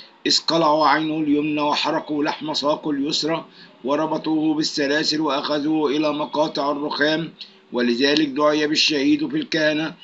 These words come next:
وكان شيخاً قديساً محبوباً من الله والناس، وقد أجرى الله على يديه معجزات كثيرة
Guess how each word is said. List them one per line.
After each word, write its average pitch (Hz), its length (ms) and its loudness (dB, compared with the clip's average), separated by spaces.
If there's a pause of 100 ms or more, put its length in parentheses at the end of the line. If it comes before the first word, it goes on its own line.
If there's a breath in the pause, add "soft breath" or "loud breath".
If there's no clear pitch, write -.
(240 loud breath)
وكان 147 460 0
شيخاً 151 500 0
قديساً 147 500 0
محبوباً 151 540 -4
من 151 220 -2
الله 143 340 0
والناس، 156 640 -2 (300 loud breath)
وقد 123 320 -4
أجرى 151 320 0
الله 151 460 2
على 151 340 2
يديه 151 420 4
معجزات 147 640 -2
كثيرة 156 640 -2